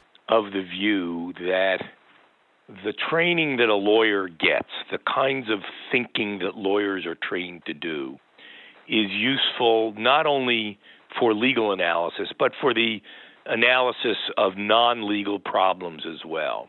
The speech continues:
And I've always, uh, viewed it as my job as a government lawyer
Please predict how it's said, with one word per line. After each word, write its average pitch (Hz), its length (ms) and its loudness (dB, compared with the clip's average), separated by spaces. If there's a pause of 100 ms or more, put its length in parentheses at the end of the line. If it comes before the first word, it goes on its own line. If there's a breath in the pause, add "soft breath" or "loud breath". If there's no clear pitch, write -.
(720 loud breath)
And 120 160 2
I've 151 220 4
always, 127 440 2
uh, 110 260 2 (320)
viewed 135 300 2
it 120 100 4
as 98 140 0
my 117 240 4
job 107 480 2
as 90 100 -4
a 90 60 -4
government 98 460 -4
lawyer 92 500 -2